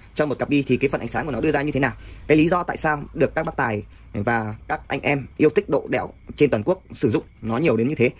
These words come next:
Và bây giờ là em sẽ đi test cái phần ánh sáng thực tế. Cái mà em mong chờ nhất ở cái M B này là gì? Cái phần ánh sáng của nó, chứ không phải là cái, cái mức giá nó đưa ra. Tất nhiên cái mức giá nó đưa ra tốt thì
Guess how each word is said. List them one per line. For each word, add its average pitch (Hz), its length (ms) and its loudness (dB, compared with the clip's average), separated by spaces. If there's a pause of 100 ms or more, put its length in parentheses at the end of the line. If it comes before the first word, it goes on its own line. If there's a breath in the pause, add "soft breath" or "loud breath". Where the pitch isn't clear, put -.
(140 loud breath)
Và 117 120 0
bây 135 100 0
giờ 123 120 2
là 107 80 -2
em 123 100 -4
sẽ - 80 -4
đi 131 100 -2
test 160 140 -2
cái 160 80 -10
phần 110 100 -2
ánh 104 60 -2
sáng 131 140 -2
thực - 120 -4
tế. 120 180 4 (260 soft breath)
Cái 127 280 -2 (180)
mà 123 120 -2
em 135 180 -2
mong 139 100 -4
chờ 113 160 -2
nhất 139 200 -2
ở 110 160 -2
cái 135 120 2
M - 20 0
B 139 120 0
này 113 100 2
là 107 80 4
gì? 113 140 4 (360 loud breath)
Cái 127 100 0
phần 127 100 -2
ánh 117 100 -4
sáng 104 220 -4
của 113 80 0
nó, 110 220 0
chứ 175 80 0
không 160 100 -6
phải 113 160 0
là 107 180 0
cái, 110 180 -2 (200)
cái 113 80 2
mức 165 120 -2
giá 113 120 -2
nó 127 60 -6
đưa 147 120 0
ra. 131 140 0
Tất - 180 -4
nhiên 170 120 2 (220 soft breath)
cái 139 100 2
mức 185 100 -4
giá - 120 0
nó 151 60 -6
đưa 165 120 -2
ra 151 120 0
tốt 190 240 -2 (140)
thì 117 240 -2